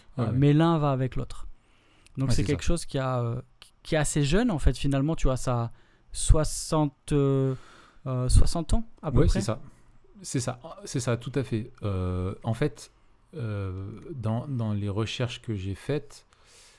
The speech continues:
Speaker 1: euh, on voit que c'est, en fait, on, on fait remonter, euh,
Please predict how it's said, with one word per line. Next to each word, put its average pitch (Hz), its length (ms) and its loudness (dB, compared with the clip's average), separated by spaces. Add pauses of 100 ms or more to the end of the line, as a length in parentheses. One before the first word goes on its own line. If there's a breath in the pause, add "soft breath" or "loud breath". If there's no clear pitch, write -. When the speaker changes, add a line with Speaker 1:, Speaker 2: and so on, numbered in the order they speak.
(420 soft breath)
Speaker 1:
euh, 101 380 -6
on 101 140 -4
voit 107 320 0
que 120 180 -4
c'est, - 400 -10
en - 80 -4
fait, - 380 -2
on, 147 200 -6
on 117 80 2
fait 160 280 2
remonter, 131 1000 2 (180)
euh, 98 500 -6